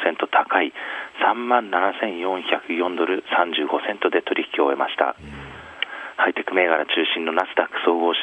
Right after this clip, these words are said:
Speaker 1: 数は百八十五点九二ポイント上がって、一万四千九百六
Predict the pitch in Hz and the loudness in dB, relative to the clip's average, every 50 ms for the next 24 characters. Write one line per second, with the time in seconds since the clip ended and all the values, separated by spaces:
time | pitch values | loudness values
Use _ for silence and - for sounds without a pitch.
0 | - - 80 73 80 78 73 - - - - - - - - - - - 104 95 | -2 0 2 4 4 4 4 2 0 -6 -8 -8 -6 -2 -2 -2 0 0 2 2
1 | 95 95 - - - - 104 101 98 95 - 104 101 95 95 - - 76 73 71 | 2 2 2 0 0 0 2 2 0 2 2 2 2 2 0 0 -2 -2 -2 -4
2 | - - - 98 98 104 107 104 101 - - 110 104 92 82 - - 71 69 73 | -6 -4 -4 -2 -2 -2 -4 -4 -4 0 0 0 0 0 -2 2 4 4 4 4
3 | 76 85 - - - - - 80 - - - - - - - - - - - - | 4 2 0 0 0 2 2 2 2 0 -6 -10 -10 -10 -10 -14 -10 -10 -8 -4
4 | - - - 113 123 120 120 104 85 90 92 98 95 - - - 110 101 - - | -2 -2 0 2 2 2 2 2 -2 -4 -4 -4 -4 -2 -2 -2 -2 -2 -2 0
5 | - 101 87 80 78 - - 85 78 | 0 0 0 0 -2 -2 0 0 0